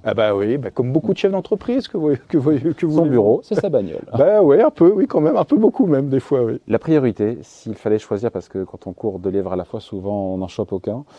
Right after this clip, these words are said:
Speaker 2: c'est plutôt la réforme des retraites ou, ou celle de l'assurance chômage, s'il y avait un choix à faire ? Ne me dites
Speaker 1: Bah
Speaker 2: pas les deux, mon général, hein.
Speaker 1: <laughs> Mais non, mais les deux sont enclenchés. Alors d'abord, sur l'assurance chômage, euh, d'une façon mécanique,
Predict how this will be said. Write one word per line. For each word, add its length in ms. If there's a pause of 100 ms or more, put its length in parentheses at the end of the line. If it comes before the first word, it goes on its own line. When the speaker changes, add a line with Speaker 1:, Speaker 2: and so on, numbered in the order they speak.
(260)
Speaker 2:
c'est 200
plutôt 160
la 100
réforme 280
des 60
retraites 340
ou, 380
ou 80
celle 160
de 60
l'assurance 400
chômage, 360
s'il 80
y 20
avait 100
un 60
choix 200
à 20
faire ? 220 (1040)
Ne 80
me 60
dites 100
Speaker 1:
Bah 80
Speaker 2:
pas 80
les 100
deux, 80
mon 140
général, 340
hein. 340 (540)
Speaker 1:
<laughs> 80 (460)
Mais 80
non, 160
mais 100
les 100
deux 120
sont 180
enclenchés. 400
Alors 160
d'abord, 320
sur 240
l'assurance 380
chômage, 500
euh, 140
d'une 160
façon 260
mécanique, 540